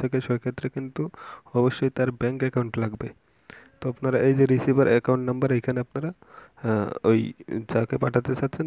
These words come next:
তার কাছ থেকে account নাম্বারটা নিয়ে এখানে লিখে দিবেন। তারপরে দুই নম্বর আছে amount। তো amount আপনি কত টাকা চা-, পাঠাতে চাচ্ছেন সেটা হতে পারে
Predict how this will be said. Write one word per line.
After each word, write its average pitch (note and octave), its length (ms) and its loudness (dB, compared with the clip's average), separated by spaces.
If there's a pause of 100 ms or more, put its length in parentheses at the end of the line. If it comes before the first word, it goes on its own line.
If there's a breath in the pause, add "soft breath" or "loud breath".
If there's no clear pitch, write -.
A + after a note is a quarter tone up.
তার B2+ 140 -2
কাছ B2 160 -2
থেকে B2 160 0
account B2 280 -2
নাম্বারটা B2+ 320 0 (100)
নিয়ে C#3 200 2
এখানে A#2 180 -2 (240)
লিখে A2 240 2
দিবেন। G#2+ 160 -2 (500 loud breath)
তারপরে C3 340 2
দুই C3 160 8
নম্বর B2+ 260 2
আছে - 220 -4
amount। A#2 440 -2 (320)
তো - 100 -4
amount C#3 340 -2
আপনি - 140 -8 (120)
কত C3+ 120 2 (120)
টাকা B2+ 200 2
চা-, B2+ 320 0
পাঠাতে B2 360 0
চাচ্ছেন B2+ 320 -4 (100)
সেটা - 260 -6
হতে A#2+ 200 0
পারে B2+ 180 -4